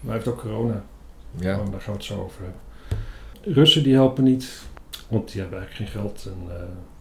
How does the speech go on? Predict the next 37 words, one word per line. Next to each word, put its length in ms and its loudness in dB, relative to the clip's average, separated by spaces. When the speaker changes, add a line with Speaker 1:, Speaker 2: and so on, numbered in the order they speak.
Speaker 1:
die 80 -8
zijn 120 -6
ook 100 -2
wel 140 -2
weer 100 -2
vriendjes 340 -2
met 140 -4
Azerbeidzjan 760 -2
en 80 -2
met 180 -2
Turkije, 480 -2
dus 240 -10
dat 140 -8
is 160 -12
ook 100 -8
wel 120 -4
weer 120 -2
lastig. 540 -6
Eh, 80 -2
eigenlijk 300 0
niemand 240 4
gaat 160 -6
helpen. 340 0
En 100 2
het 120 -2
is 60 -4
een 80 4
beetje 180 4
het 100 0
laatste 280 2
christelijke 460 -2
land 200 0
daar 100 -2
in 100 2
de 80 0
regio. 500 -2
Speaker 2:
Ja. 280 -2